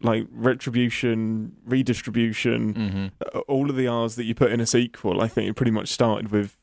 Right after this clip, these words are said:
Speaker 1: the Resident Evil films.
Speaker 2: Mm-hmm.
Speaker 1: Um, and I love the video games. I absolutely love them. They're great.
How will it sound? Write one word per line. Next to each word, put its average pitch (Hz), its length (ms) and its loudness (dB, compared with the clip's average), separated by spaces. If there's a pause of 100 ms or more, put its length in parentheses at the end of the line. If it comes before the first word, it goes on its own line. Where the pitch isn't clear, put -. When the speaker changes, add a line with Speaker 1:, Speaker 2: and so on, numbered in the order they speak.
(180)
Speaker 1:
the 113 100 -2
Resident 107 420 2
Evil 120 180 0
films. 104 520 -2
Speaker 2:
Mm-hmm. 98 240 -4
Speaker 1:
Um, 104 360 0
and 127 100 0
I 135 40 2
love 135 140 0
the 127 80 -8
video 123 220 2
games. 95 420 -4 (100)
I 117 60 0
absolutely 113 400 2
love 104 100 2
them. 101 100 -2
They're 104 80 0
great. 104 200 0